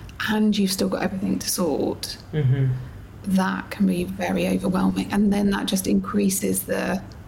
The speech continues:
Speaker 1: the
Speaker 2: Mm-hmm.
Speaker 1: anxiety for everybody. Um, for you to be as prepared as you can be, so you're ready to walk out the door. It's very easy to say, and I know that, but it really does make a difference.
Speaker 2: Mm.
Speaker 1: You know, even knowing where your car keys are.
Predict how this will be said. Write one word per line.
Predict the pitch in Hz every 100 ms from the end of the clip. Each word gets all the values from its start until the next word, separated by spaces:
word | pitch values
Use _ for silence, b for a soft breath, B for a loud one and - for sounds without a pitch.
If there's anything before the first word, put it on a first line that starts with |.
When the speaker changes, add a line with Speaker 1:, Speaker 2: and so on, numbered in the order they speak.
| - -
Speaker 1:
the | 160
Speaker 2:
Mm-hmm. | 190
Speaker 1:
anxiety | 185 185 185 185 185 190
for | 190
everybody. | 185 190 185 180 - 190 190 B B B B
Um, | 214 190 190
for | - 202
you | 196 214
to | 196
be | 196 190
as |
prepared | 185 - 190 175 180
as | 170
you | 185
can | 190 175 175
be, | 175 170 175 - - - - -
so | 196
you're | 180 190
ready | 185 170 165
to | - 196
walk | 196
out | 175 -
the | 190
door. | 180 190 - 185 - B B B
It's | - - -
very | - 226 214
easy | 208 190 190
to | 190
say, | - 185 175
and | 175
I | 175 180
know | 180
that, | - -
but | - - - - -
it | -
really | 196 196 190
does | 190 190 196
make | 190 190
a |
difference. | 196 190 202 214 214 165
Speaker 2:
Mm. | 151 147
Speaker 1:
You | 220
know, | 196
even | 247 254 233
knowing | 226 220
where | 196
your | 185
car | 208 196
keys | 190 165
are. | 170